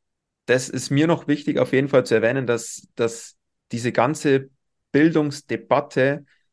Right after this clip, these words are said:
so irgendwie geführt werden muss. Also da bringt jeder was anderes mit rein und jeder bringt andere Werte mit rein und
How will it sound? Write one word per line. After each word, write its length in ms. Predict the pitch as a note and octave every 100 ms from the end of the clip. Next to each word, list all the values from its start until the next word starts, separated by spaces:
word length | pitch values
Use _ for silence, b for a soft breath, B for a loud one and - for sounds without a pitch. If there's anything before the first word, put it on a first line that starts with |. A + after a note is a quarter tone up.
| _ _
so 480 | - - B2+ C#3+ E3
irgendwie 580 | - D3 C#3 C#3 C#3 B2+ - _
geführt 380 | C3 - C#3+ D3+
werden 240 | C3+ B2+
muss. 460 | B2+ C#3 D#3 - - -
Also 160 | G#2
da 180 | B2+ A2+ - _ _
bringt 300 | C3 C#3+ C3
jeder 500 | B2+ C#3+ E3+ D#3+ - _ _ _ _ -
was 220 | A#2 A#2
anderes 380 | C3 D3 C3 C3+
mit 120 | A2+
rein 260 | A#2 C3+
und 140 | A2 G#2+
jeder 320 | G#2 B2 D3+
bringt 380 | C#3 C3+ C3 -
andere 320 | A#2 A#2+ G#2
Werte 320 | A2+ C#3+ C#3+
mit 180 | G#2+ G2
rein 220 | G2 G2
und 360 | G2 G#2 G#2+